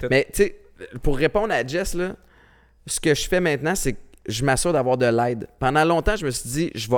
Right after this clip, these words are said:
Speaker 2: apprendre, puis je vais être
Speaker 1: Ouais.
Speaker 2: capable. » Puis je l'ai pas, cette fibre-là. Fait que je travaille étroitement avec le comptable, avec la caisse, pour être capable de, de,
Speaker 1: C'est comme
Speaker 2: de
Speaker 1: pour la technologie, tu, tu, tu délègues.
Speaker 2: Ben, j'ai pas le choix, parce que c'est quoi ?
Speaker 1: <laughs> Ouais.
Speaker 2: À un moment donné, tu te dis comme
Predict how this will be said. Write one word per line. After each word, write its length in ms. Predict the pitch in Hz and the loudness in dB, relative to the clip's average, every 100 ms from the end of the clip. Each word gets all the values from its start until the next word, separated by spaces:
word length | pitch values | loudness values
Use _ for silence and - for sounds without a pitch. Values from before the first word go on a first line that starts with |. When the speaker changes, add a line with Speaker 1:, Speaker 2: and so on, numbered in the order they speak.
| - | 2
Speaker 2:
apprendre, 480 | 135 135 139 160 151 | 0 0 -4 -4 -4
puis 80 | 120 | -2
je 60 | |
vais 60 | 123 | 0
être 40 | 117 | 2
Speaker 1:
Ouais. 40 | |
Speaker 2:
capable. » 300 | 131 170 190 - - - | 2 0 -2 -8 -18 -6
Puis 80 | 123 | 0
je 100 | 151 | 2
l'ai 160 | 156 | 2
pas, 160 | - - | 0 0
cette 260 | - 135 | 2 0
fibre-là. 440 | - 143 113 120 139 - - - | 0 -2 0 0 -2 -6 -20 -6
Fait 220 | - 143 | 2 2
que 60 | - - | 2 -8
je 100 | - | -4
travaille 380 | - 131 143 156 | 2 4 4 2
étroitement 500 | 160 165 151 160 160 | 2 2 2 0 -2
avec 440 | - 123 131 - _ | 0 0 0 -4 _
le 100 | 120 123 | -2 0
comptable, 460 | 139 120 135 135 - | -2 0 0 0 0
avec 340 | 117 120 - - | 0 0 -4 -2
la 160 | 104 110 | 0 2
caisse, 360 | 135 143 139 | 0 0 0
pour 240 | - 123 117 | 0 2 2
être 120 | 117 | 2
capable 380 | 117 - 139 127 | 2 2 2 4
de, 180 | 120 95 | 2 4
de, 180 | 107 | 2
Speaker 1:
C'est 60 | 104 | 2
comme 80 | 107 | 2
Speaker 2:
de 40 | |
Speaker 1:
pour 120 | 113 120 | 0 -2
la 100 | 110 | -4
technologie, 640 | 113 107 107 95 101 117 | -4 -4 -2 -2 -4 -8
tu, 260 | - 107 104 | -6 -6 -6
tu, 200 | - 120 | -6 -6
tu 180 | 131 | -2
délègues. 380 | 147 185 180 190 | 2 6 8 8
Speaker 2:
Ben, 240 | 143 156 156 | 8 6 4
j'ai 180 | 175 - | 2 4
pas 140 | 214 | 4
le 60 | 202 | 4
choix, 140 | 240 | 4
parce 160 | 208 165 | 2 2
que 80 | 180 | 0
c'est 180 | 233 277 | 0 2
quoi ? 200 | 415 381 | 2 2
Speaker 1:
<laughs> 60 | - | -4
Ouais. 160 | 117 117 | -6 -2
Speaker 2:
À 100 | 143 | 2
un 20 | |
moment 100 | 160 185 | 4 2
donné, 120 | 330 | 0
tu 100 | - | -4
te 60 | 131 | -8
dis 180 | 127 208 | -6 2
comme 320 | 170 170 | 2 2